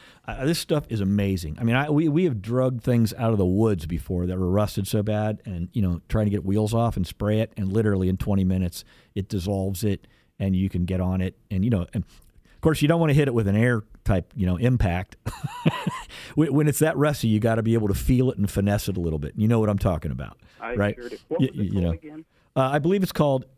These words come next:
Speaker 1: it's called Enforce. I was wrong a minute. It's called Enforce. It's a B G product. If you just go on, uh, B G prod dot com, you can, uh, find it. You can find somebody local there that'll sell it to you.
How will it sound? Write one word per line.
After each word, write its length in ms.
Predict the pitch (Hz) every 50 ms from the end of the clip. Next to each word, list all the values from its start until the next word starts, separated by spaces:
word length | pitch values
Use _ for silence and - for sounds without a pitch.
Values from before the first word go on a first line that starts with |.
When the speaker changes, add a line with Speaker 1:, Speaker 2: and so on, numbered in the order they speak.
| _
Speaker 1:
it's 340 | - 147 151 - 139 127 -
called 300 | - - 135 127 127 - -
Enforce. 1000 | - 175 175 175 175 175 175 - - - - - - 139 110 85 - - - - - -
I 80 | 104
was 200 | 98 98 95 95
wrong 300 | 107 107 107 101 95 90
a 20 | 85
minute. 180 | 87 87 85
It's 100 | 78 -
called 220 | - - 87 82 - -
Enforce. 720 | 135 135 143 143 131 - - 147 143 156 151 - - - - - - - -
It's 120 | - - -
a 60 | 107
B 420 | 90 87 113 113 120 127 143 - - 104
G 420 | 90 92 104 107 107 117 123 123 - _
product. 480 | - 113 117 117 123 139 - - - - - - - -
If 120 | - 110 -
you 80 | 127
just 160 | 151 165 - -
go 200 | 170 160 151 156
on, 420 | - 117 117 113 113 110 107 107
uh, 240 | 107 101 98 98 95
B 380 | 92 98 104 - 117 123 131
G 280 | 127 113 110 110 110 113
prod 580 | 113 - - - 110 104 104 104 107 107 104 95
dot 300 | 104 101 104 - - -
com, 500 | - - 104 104 104 107 110 117 123 127 - - - - - - -
you 140 | - 107 110
can, 320 | - - 107 92 92 92
uh, 180 | 92 90 90 90
find 440 | - - - 110 104 107 113 117 113
it. 180 | 117 120 -
You 60 | 110 104
can 120 | - 92
find 340 | 90 - 104 101 104 101 98
somebody 260 | - 101 101 98 95
local 440 | 92 90 87 90 98 104 - 117 110
there 220 | 104 110 110 110
that'll 180 | 104 92 82 78
sell 320 | - - - 95 92 101
it 100 | 104 - -
to 140 | - -
you. 260 | 120 120 123 127 123